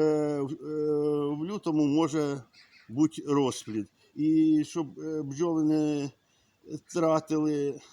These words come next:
лишнє тепло, то я їм, е, більш утеплюю гніздо.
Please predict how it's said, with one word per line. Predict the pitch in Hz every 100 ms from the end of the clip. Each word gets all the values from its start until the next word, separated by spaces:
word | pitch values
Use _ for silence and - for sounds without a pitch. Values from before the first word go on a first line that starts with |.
| _
лишнє | 139 156 156 - 139 156 156 143 - _ - - _ _ _ _ - - 147 _ _ _
тепло, | - 165 175 202 208 185 _ _ _ _ -
то | 135
я | 156 175 160 - - - - - -
їм, | 127 156 156 135 - _ _ _ _ - - _ -
е, | 139 147 139
більш | 135 175 160
утеплюю | 151 143 117 117 117 113
гніздо. | 110 113 113 95 104